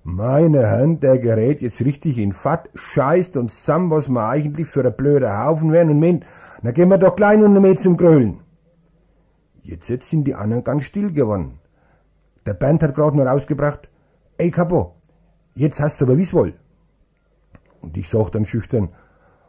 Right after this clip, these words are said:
„Also gehen wir halt zum Gässlein.“ Und der Kapo sagt,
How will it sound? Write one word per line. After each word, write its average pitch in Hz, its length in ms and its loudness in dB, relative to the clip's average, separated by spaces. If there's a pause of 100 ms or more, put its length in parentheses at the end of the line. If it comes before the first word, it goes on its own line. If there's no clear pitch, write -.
(120)
„Also 151 340 2
gehen 143 160 2
wir 139 100 6
halt 127 180 4
zum 113 140 -4
Gässlein.“ 110 400 -2 (1700)
Und 82 160 -14
der 80 60 -16
Kapo 107 260 -8
sagt, - 340 -6